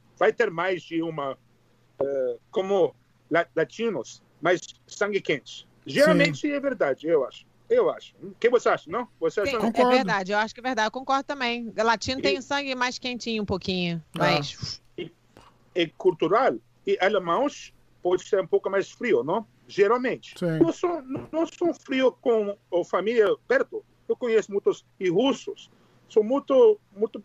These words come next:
Speaker 1: mas no público, pessoas que eu não, não conheço, um pouco mais, ó,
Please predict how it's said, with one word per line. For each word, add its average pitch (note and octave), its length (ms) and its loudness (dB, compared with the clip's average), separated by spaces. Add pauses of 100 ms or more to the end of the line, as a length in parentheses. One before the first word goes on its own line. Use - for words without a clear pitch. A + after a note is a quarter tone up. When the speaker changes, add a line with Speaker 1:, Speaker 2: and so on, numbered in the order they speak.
Speaker 1:
mas F#3 340 0 (300)
no F3+ 160 2
público, B3+ 640 2 (120)
pessoas G3+ 340 4
que - 80 0
eu F#3+ 40 2
não, F#3 120 0 (140)
não F3 120 0
conheço, F#3+ 560 0 (320)
um D#3+ 60 -18
pouco G3+ 240 2
mais, F#3+ 300 -2 (200)
ó, D3+ 480 0